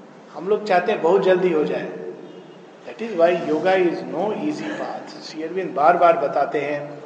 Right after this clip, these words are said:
"There is no yoga without tears, like French made easy।" कोई सिंपल कुंजी नहीं है कि ये चीज करो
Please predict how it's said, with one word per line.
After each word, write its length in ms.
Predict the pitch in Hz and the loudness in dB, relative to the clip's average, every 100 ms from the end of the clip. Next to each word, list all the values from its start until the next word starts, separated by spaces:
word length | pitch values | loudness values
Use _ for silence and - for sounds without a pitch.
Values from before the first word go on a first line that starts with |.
| - - - - - 135 | -18 -20 -20 -20 -6 -2
"There 140 | 170 | 0
is 300 | 185 - 147 | 0 -2 0
no 280 | 185 240 247 196 | 6 8 8 10
yoga 340 | 202 202 214 | 8 10 10
without 500 | 214 175 170 180 208 202 | 10 8 8 8 8 4
tears, 480 | 208 196 202 170 143 | 4 8 10 10 6
like 380 | - 143 180 185 | 0 4 4 2
French 480 | - 131 151 190 185 | -4 -2 -2 -2 -4
made 580 | 185 147 160 156 151 170 | -6 -2 -2 -4 -6 -2
easy।" 340 | 185 165 185 - - - - - - - - - - | 0 0 -2 -8 -10 -12 -16 -16 -18 -18 -20 -20 -8
कोई 380 | 151 165 165 160 | -4 -2 -4 -8
सिंपल 460 | - - 175 220 240 | -10 -8 -2 0 0
कुंजी 380 | 233 226 220 220 | 2 2 2 4
नहीं 220 | 208 190 | 4 4
है 140 | 165 | 2
कि 160 | - - | 0 2
ये 240 | 170 202 | 6 6
चीज 220 | 196 208 | 6 0
करो 260 | 202 190 214 | 4 6 8